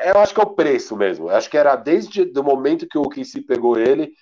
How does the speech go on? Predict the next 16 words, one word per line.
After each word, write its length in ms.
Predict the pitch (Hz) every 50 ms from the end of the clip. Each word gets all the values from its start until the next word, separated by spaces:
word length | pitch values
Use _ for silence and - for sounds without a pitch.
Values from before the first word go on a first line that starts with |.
| _ _ -
eu 140 | 120 127
imaginava 500 | 131 143 143 135 127 139 139 135 135 135
o 40 | 139
O 60 | 135 131
K 120 | - 147
C 200 | - - - -
pegando 440 | - - 139 135 127 131 131 131 131
dois 600 | 123 131 120 120 127 131 131 - - - - - - -
second 360 | 120 120 120 - 131 117 110
rounds, 640 | 107 113 117 123 127 131 135 139 135 131 - - _ _ _ _ _ _ _ _ _ _ _ _ _ _ _ _ _ _ _ _ _ _ _ _ _ _ _
talvez 520 | - 120 113 113 110 117 123 131 135 127 127
algum 260 | 120 113 113 120 117
novo, 340 | 113 117 110 104 - - 104
algum 340 | 92 101 95 107 113 113 110
jovem, 540 | 101 107 107 104 101 92 82 87 92 90 85
assim, 400 | 80 78 - - 101 98 92